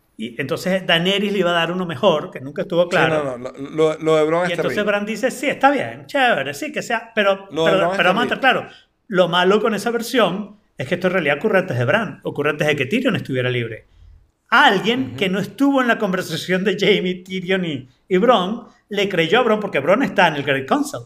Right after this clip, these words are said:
Speaker 1: Le
Speaker 2: Exacto.
Speaker 1: creyó a Bronn, a mí me dieron High Garden. Y ya, sí, claro, sí, Tyrion me lo contó, seguro. ¿A quién? ¿Por qué le vas a hacer caso a Tyrion?
Speaker 2: <laughs> Sí.
Speaker 1: No tiene ningún sentido.
Speaker 2: No, sí, sí.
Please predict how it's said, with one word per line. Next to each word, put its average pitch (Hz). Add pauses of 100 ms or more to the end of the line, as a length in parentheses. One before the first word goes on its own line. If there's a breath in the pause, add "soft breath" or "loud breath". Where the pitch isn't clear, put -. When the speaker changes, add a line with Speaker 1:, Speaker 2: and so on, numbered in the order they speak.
(920)
Speaker 1:
Le -
Speaker 2:
Exacto. 190
Speaker 1:
creyó 190
a -
Bronn, 262
a 170
mí 147
me 147
dieron 180
High 214
Garden. 120 (1500)
Y 285
ya, 349
sí, -
claro, 170
sí, 233
Tyrion 208
me 226
lo 202
contó, 131
seguro. 147
¿A 139
quién? - (560)
¿Por 190
qué -
le 269
vas 254
a 277
hacer 285
caso 240
a -
Tyrion? 165
Speaker 2:
<laughs> -
Sí. - (480)
Speaker 1:
No 190
tiene 302
ningún 247
sentido. 214
Speaker 2:
No, 104
sí, 90
sí. -